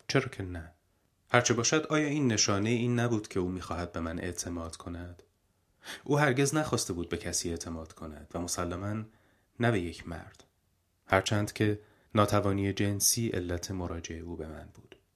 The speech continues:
من احساس می‌کردم که تکلیف واقعی من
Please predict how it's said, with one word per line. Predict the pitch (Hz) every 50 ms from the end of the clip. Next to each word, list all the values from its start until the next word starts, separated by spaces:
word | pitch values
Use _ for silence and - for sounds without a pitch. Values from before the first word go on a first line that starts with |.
| _ _ _ _ _ _ _ _ _ _ _ _ -
من | 127 127
احساس | 135 123 120 - 131 - -
می‌کردم | 143 - 139 135 131 131 127 127
که | - 131
تکلیف | 127 - 117 107 - - - 135 127 -
واقعی | 131 113 110 104 98 95 95 92 90 92 87
من | 87 92 101 110 110 113 113